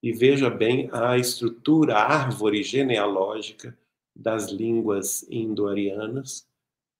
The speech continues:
né? Todas elas fu-, nascidas do sânscrito e, ah, da, da, da mistura, né?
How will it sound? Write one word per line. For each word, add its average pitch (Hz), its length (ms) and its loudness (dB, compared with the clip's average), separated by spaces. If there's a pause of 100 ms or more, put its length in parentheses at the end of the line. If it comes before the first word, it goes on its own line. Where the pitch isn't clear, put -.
né? 120 300 -10 (120)
Todas 135 560 4
elas - 720 -6
fu-, - 460 -10
nascidas 113 1000 -2 (320)
do 117 160 2
sânscrito 120 960 -2 (440)
e, 123 500 -2 (540)
ah, 104 340 -2
da, 113 380 -2 (340)
da, - 320 -6 (2750)
da - 340 -10 (480)
mistura, 151 1040 -2 (480)
né? 151 340 -2